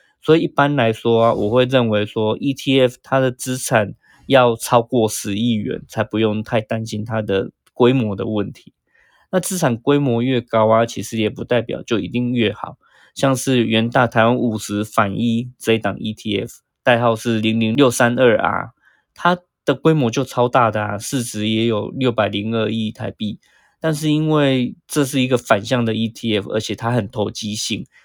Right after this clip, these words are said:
那我是绝对不建议你持有这样的E T F的。就算你真的要去试试看好了，你也千万不要持有超过一个礼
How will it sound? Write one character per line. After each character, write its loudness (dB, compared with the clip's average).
那 2
我 0
是 -2
绝 -2
对 2
不 -2
建 0
议 -2
你 -4
持 -8
有 -2
这 -2
样 2
的 -4
E -8
T -6
F -8
的。 -20
就 -2
算 2
你 2
真 0
的 4
要 4
去 -2
试 -6
试 -6
看 -4
好 -6
了， -8
你 2
也 2
千 -2
万 2
不 -4
要 0
持 -6
有 0
超 -2
过 -2
一 -8
个 -8
礼 -10